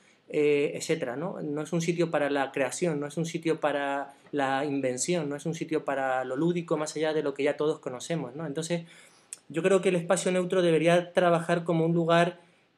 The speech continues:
que lo, lo definiría como un, un, un, un espacio participamen-, participativamente abierto en el que se producen especialidades, pero especiali-, es-,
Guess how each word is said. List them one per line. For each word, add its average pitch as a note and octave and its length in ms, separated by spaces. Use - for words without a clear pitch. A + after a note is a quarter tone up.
que D3 300
lo, D3 340
lo D3 340
definiría D3+ 420
como E3+ 280
un, F3+ 560
un, F#3 200
un, F#3+ 260
un F3 140
espacio E3+ 480
participamen-, F3+ 680
participativamente E3+ 1120
abierto F3 600
en D#3 120
el D3+ 140
que D#3+ 100
se D#3 160
producen F#3 720
especialidades, F3 920
pero D#3+ 360
especiali-, E3 580
es-, E3+ 160